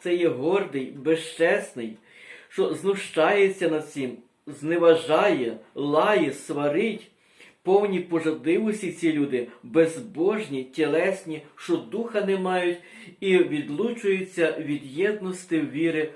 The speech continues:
Господа нашого Ісуса Христа. Ось. І тому ми маємо перевірити, чи ми, може, маємо деколи і це глузійство, чи ми, може, любимо над ким зневажливо проговорити, насміхатись над ким,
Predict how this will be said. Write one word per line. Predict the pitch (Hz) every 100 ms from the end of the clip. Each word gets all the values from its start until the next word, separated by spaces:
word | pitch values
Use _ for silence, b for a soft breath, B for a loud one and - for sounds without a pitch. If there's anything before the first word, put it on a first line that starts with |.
| B
Господа | 117 143 165 - 147 143
нашого | 139 139 143 139 135 131 B -
Ісуса | 117 - 127 123 127
Христа. | 127 123 - 123 107 - b b b -
Ось. | 107 - _ B B 160
І |
тому | 160 180 196 202 B B B -
ми | 165 214 208 -
маємо | 147 170 190 180
перевірити, | 180 175 170 185 208 180 160 156
чи | 185 180
ми, | 214
може, | 226 214 190
маємо | 175 185 190 180 165
деколи | 170 170 165 180
і | 190 175
це | - 180 165
глузійство, | 147 143 120 147 202 196 - 143 139 - -
чи | 185
ми, | 185
може, | 220 214 185
любимо | 180 190 185 180 - _ - 143 B B
над | - 160 -
ким | 196 190 160
зневажливо | 139 156 156 175 185 165 160 147 B B -
проговорити, | 156 151 151 147 143 175 190 160
насміхатись | 147 143 - 143 143 170 202 180 165
над | 160 -
ким, | 156 143